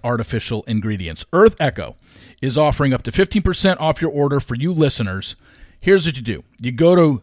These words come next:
shop dot earth echo foods dot com slash reality steve,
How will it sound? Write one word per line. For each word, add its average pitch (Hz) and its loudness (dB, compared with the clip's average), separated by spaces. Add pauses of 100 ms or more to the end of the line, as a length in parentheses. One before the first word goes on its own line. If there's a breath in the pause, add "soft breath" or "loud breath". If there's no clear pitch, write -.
shop 202 4
dot 131 0
earth 214 4
echo 185 4
foods 160 0
dot 139 2
com 120 2
slash 117 -2
reality 123 0
steve, 110 -2